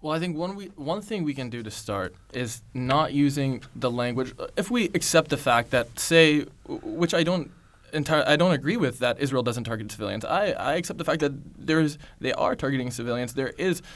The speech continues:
a bombing of civilian infrastructure and so on. If we accept the fact that they don't target civilians, though, this notion that, well, I mean, they're not targeting civilians, but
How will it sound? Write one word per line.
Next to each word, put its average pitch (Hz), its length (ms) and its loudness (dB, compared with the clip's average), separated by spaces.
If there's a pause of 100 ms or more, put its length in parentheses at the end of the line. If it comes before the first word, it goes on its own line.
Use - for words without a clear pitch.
(220)
a - 60 -12
bombing 139 320 4
of 135 80 -2
civilian 123 380 -2
infrastructure 113 580 -2 (300)
and 127 100 -2
so 135 80 -2
on. 113 140 -2
If - 120 0
we 269 120 0
accept - 300 -4
the - 60 -6
fact 185 260 0
that 143 100 -2
they 131 120 0
don't 131 320 -2
target 147 280 -2
civilians, 110 340 -6
though, - 180 -12
this 233 240 -2
notion 247 460 2
that, 135 260 2 (680)
well, 190 480 6
I 170 140 4
mean, 165 320 2
they're 151 120 2
not 202 140 4
targeting 190 380 0
civilians, 160 420 0
but - 240 -10